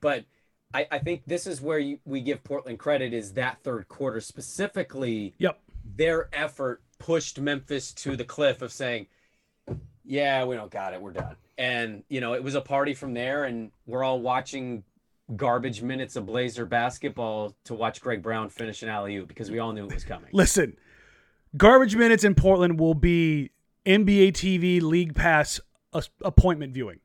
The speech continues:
Speaker 2: uh, d-, unquestionably.
Speaker 1: Is
Speaker 2: The
Speaker 1: C J Elleby and D-, uh, D S J the best lob passers the Blazers have?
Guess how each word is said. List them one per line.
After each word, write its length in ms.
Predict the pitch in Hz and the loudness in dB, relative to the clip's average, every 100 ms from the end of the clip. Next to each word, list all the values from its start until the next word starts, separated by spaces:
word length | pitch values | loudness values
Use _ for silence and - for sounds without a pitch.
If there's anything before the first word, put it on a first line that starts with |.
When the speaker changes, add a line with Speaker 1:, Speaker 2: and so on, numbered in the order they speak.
| _ _ | _ _
Speaker 2:
uh, 120 | 147 | -8
d-, 180 | 147 127 - - | -6 -10 -14 4
unquestionably. 880 | 214 220 - 208 - 170 135 107 90 _ _ _ _ - | 6 6 4 4 4 -4 -4 -8 -12 _ _ _ _ -6
Speaker 1:
Is 100 | 143 | -4
Speaker 2:
The 60 | |
Speaker 1:
C 180 | 175 220 | -2 -4
J 160 | 233 233 | -2 0
Elleby 380 | 196 220 226 202 | 2 0 -2 -4
and 100 | 143 | -2
D-, 220 | 165 165 | -4 -4
uh, 240 | 156 147 127 101 | -2 -2 -4 -6
D 240 | 143 170 | -6 -4
S 160 | 165 - | -4 -8
J 400 | 104 139 147 160 | -8 -4 -2 -4
the 100 | 135 | -6
best 360 | 127 139 - 135 | -8 -8 -10 -4
lob 260 | 117 127 | -2 -2
passers 420 | 143 139 - 143 | -4 -4 -6 -14
the 60 | 127 | -10
Blazers 320 | 120 127 123 | -6 -6 -6
have? 260 | 117 127 | -6 -6